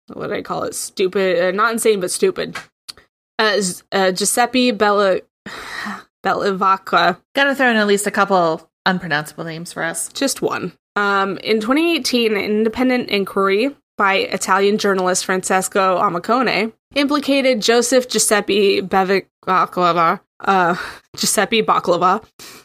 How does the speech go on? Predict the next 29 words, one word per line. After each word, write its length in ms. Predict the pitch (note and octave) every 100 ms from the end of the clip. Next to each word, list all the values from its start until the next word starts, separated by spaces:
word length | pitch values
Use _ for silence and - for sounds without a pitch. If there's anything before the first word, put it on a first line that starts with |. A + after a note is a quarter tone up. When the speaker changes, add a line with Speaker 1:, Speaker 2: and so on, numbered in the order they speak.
| _ _
Speaker 1:
a 100 | -
former 360 | A3 - A#3 B3
superintendent 760 | B3+ C4+ B3+ A#3+ - A3 A3 F#3+
of 100 | F#3+
the 80 |
Florence 440 | G3+ - G#3+ G#3+ G#3+
American 440 | G3+ G3+ F#3+ G3+ G3
Cemetery 500 | G3 F#3+ F#3+ G3+ G3
and 80 |
Memorial, 440 | G3 G#3 B3+ B3+ A#3
as 180 | G#3 G#3+
a 40 |
suspect 480 | - A3+ A3 A#3 A#3
in 120 | G#3
both 280 | G3+ A#3+ C#4
the 120 | E4
Zodiac 520 | A3 A#3+ B3+ C4+ C4
and 120 | B3 G#3+
the 40 |
Monster 420 | G#3+ G#3+ A3 A3+
of 80 | G#3
Florence 400 | - F#3+ E3+ F#3
cases. 360 | - F3 - -
Speaker 2:
I 180 | G#3+ A3+
was 200 | A#3 A#3
gonna 220 | A#3+ A3+ A3
ask, 400 | F#3+ F#3 F3 -
like, 240 | G3+ -
that's 340 | - C4+ C#4